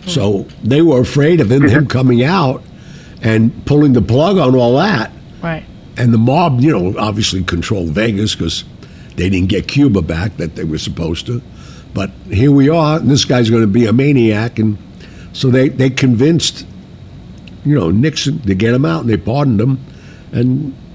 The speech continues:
Speaker 2: soon after that, he was kidnapped and killed.
Speaker 3: So, okay, so I'll, I'll
Speaker 2: I didn't hear
Speaker 3: pick it
Speaker 2: anything
Speaker 3: up
Speaker 2: about
Speaker 3: from
Speaker 2: Frank
Speaker 3: what
Speaker 2: Sheehan's name anyway. <laughs>
Speaker 3: Oh, yeah, yeah. I, well, according to, you know, I'll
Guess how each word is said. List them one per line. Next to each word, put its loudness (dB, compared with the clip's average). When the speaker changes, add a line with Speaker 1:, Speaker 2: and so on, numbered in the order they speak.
Speaker 2:
soon 0
after 0
that, 0
he 2
was -2
kidnapped -2
and -6
killed. -4
Speaker 3:
So, 0
okay, -2
so -2
I'll, -2
I'll -2
Speaker 2:
I 0
didn't 4
hear 2
Speaker 3:
pick 2
it 2
Speaker 2:
anything 2
Speaker 3:
up 2
Speaker 2:
about 0
Speaker 3:
from -12
Speaker 2:
Frank 2
Speaker 3:
what -2
Speaker 2:
Sheehan's 2
name 0
anyway. -2
<laughs> -8
Speaker 3:
Oh, -8
yeah, 0
yeah. 2
I, -6
well, -2
according -8
to, -14
you -14
know, -8
I'll -6